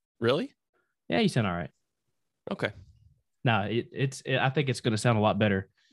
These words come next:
Speaker 2: I hope so. We'll see. Corey and I played with it the other day.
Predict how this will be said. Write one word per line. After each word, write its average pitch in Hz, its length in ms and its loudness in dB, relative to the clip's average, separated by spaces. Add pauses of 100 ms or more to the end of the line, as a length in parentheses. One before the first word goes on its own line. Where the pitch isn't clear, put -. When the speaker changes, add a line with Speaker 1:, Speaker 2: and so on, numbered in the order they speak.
(840)
Speaker 2:
I 113 60 4
hope 123 200 4
so. 87 260 -2 (760)
We'll 113 100 2
see. 101 260 2 (300)
Corey 147 220 10
and 135 60 10
I 120 80 8
played 123 240 6
with 113 100 2
it 117 80 4
the 120 80 4
other 107 120 4
day. 107 460 2